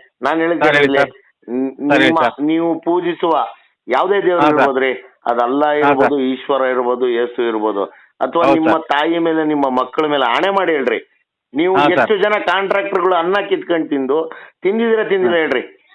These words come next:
Speaker 2: ಸರ್, ಆ ತರ ಇಲ್ಲ
Speaker 1: ನೀವು
Speaker 2: ಸರ್, ನಾವ್
Speaker 1: ಒಬ್ಬೊಬ್ರು
Speaker 2: ಬಂದ್ರೂನು
Speaker 1: ನೋಡಿ.
Speaker 2: ಯಾರ್ಗ-, ಅಲ್ಲ
Speaker 1: ಒಂದ್
Speaker 2: ಸರ್,
Speaker 1: ನಿಮಿಷ,
Speaker 2: ಒಂದ್ ನಿಮಿಷ
Speaker 1: ಪಾಷಾ
Speaker 2: ನಾನು
Speaker 1: ಅವ್ರೆ,
Speaker 2: ಹೇಳಿ ಸರ್,
Speaker 1: ಒಂದ್ ನಿಮಿಷ
Speaker 2: ಹೇಳಿ ಸರ್.
Speaker 1: ಕೇಳ್ರಿ.
Speaker 2: ಹಾ.
Speaker 1: ನೋಡ್ರಿ,
Speaker 2: ಹಾ, ಸರ್.
Speaker 1: ಪ್ರತಿಯೊಬ್ಬ ಮನುಷ್ಯನಿಗೂ ಪಶ್ಚಾತ್ತಾಪ ಅಂತ ಇದ್ದೇ ಇರ್ತದೆ. ಆಯ್ತಾ?
Speaker 2: ಹೌದು ಸರ್, ಕರೆಕ್ಟ್ ಸರ್, ಹೌದು.
Speaker 1: ಆ
Speaker 2: ಸರ್, ಅದು ಏನ್
Speaker 1: ಪಶ್ಚಾತ್ತಾಪ
Speaker 2: ಗೊತ್ತಾ
Speaker 1: ನೀವು
Speaker 2: ಸರ್?
Speaker 1: ಪಡ್ಬೇಕು, ಕೇಳಿಸ್ಕೊಳ್ಳಿ ಸಾಹೇಬ್ರೆ.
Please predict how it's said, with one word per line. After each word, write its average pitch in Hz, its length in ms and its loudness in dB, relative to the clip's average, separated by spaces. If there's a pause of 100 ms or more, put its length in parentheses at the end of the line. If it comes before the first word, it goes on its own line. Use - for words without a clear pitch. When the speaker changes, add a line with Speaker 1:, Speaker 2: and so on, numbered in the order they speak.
(920)
Speaker 2:
ಸರ್, 165 280 2
ಆ 123 140 2
ತರ 185 200 2
ಇಲ್ಲ 196 140 6
Speaker 1:
ನೀವು 208 140 4
Speaker 2:
ಸರ್, 180 120 4
ನಾವ್ 170 100 6
Speaker 1:
ಒಬ್ಬೊಬ್ರು 170 220 4
Speaker 2:
ಬಂದ್ರೂನು 220 220 4
Speaker 1:
ನೋಡಿ. 226 120 6
Speaker 2:
ಯಾರ್ಗ-, 202 360 4
ಅಲ್ಲ 196 120 4
Speaker 1:
ಒಂದ್ 208 80 4
Speaker 2:
ಸರ್, 233 80 4
Speaker 1:
ನಿಮಿಷ, 214 120 4
Speaker 2:
ಒಂದ್ 190 100 4
ನಿಮಿಷ 190 180 2
Speaker 1:
ಪಾಷಾ 220 100 4
Speaker 2:
ನಾನು 202 140 4
Speaker 1:
ಅವ್ರೆ, 208 180 2 (120)
Speaker 2:
ಹೇಳಿ 175 180 0
ಸರ್, 151 100 -2
Speaker 1:
ಒಂದ್ 175 140 0
ನಿಮಿಷ 196 160 2
Speaker 2:
ಹೇಳಿ 180 100 2
ಸರ್. 147 160 4
Speaker 1:
ಕೇಳ್ರಿ. 147 200 0
Speaker 2:
ಹಾ. 120 100 -6 (340)
Speaker 1:
ನೋಡ್ರಿ, 139 280 0
Speaker 2:
ಹಾ, 143 120 -2
ಸರ್. 143 80 0
Speaker 1:
ಪ್ರತಿಯೊಬ್ಬ 139 340 0
ಮನುಷ್ಯನಿಗೂ 160 480 0
ಪಶ್ಚಾತ್ತಾಪ 151 580 -2
ಅಂತ 135 140 -2
ಇದ್ದೇ 135 200 0
ಇರ್ತದೆ. 104 300 -4 (500)
ಆಯ್ತಾ? 110 220 0
Speaker 2:
ಹೌದು 110 200 2
ಸರ್, 110 100 0 (240)
ಕರೆಕ್ಟ್ 123 260 -2
ಸರ್, 101 120 -6
ಹೌದು. 107 240 -4 (720)
Speaker 1:
ಆ 156 160 2
Speaker 2:
ಸರ್, 180 260 2
ಅದು 175 120 2
ಏನ್ 202 60 6
Speaker 1:
ಪಶ್ಚಾತ್ತಾಪ 214 240 4
Speaker 2:
ಗೊತ್ತಾ 214 160 4
Speaker 1:
ನೀವು 208 200 2
Speaker 2:
ಸರ್? 175 180 4
Speaker 1:
ಪಡ್ಬೇಕು, 214 240 0
ಕೇಳಿಸ್ಕೊಳ್ಳಿ 185 480 0
ಸಾಹೇಬ್ರೆ. 123 340 0